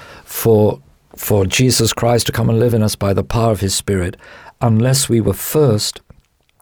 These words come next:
made one with Jesus Christ through forgiveness, through his acceptance, through all that he has done for us on the cross. So we need to really be thankful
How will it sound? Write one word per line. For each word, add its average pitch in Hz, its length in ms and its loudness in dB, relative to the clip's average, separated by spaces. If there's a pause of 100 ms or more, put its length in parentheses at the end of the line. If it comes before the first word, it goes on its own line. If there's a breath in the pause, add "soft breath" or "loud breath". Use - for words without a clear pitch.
(180)
made 120 320 2
one 113 480 2
with 139 220 2
Jesus 104 420 -2
Christ 95 500 -4 (380 loud breath)
through 147 300 0
forgiveness, 107 680 0
through 143 180 2
his 131 200 2
acceptance, - 720 -4 (280 loud breath)
through - 320 2
all 127 240 2
that 110 160 0
he 110 60 2
has 110 180 0
done 104 240 0
for 110 160 -6
us - 120 -4
on 95 160 -2
the 95 80 -4
cross. - 540 -8 (460 loud breath)
So 120 420 0 (180 loud breath)
we 147 380 0
need 131 520 2
to 110 180 0
really 107 720 2 (240 loud breath)
be 101 100 2
thankful 110 800 -2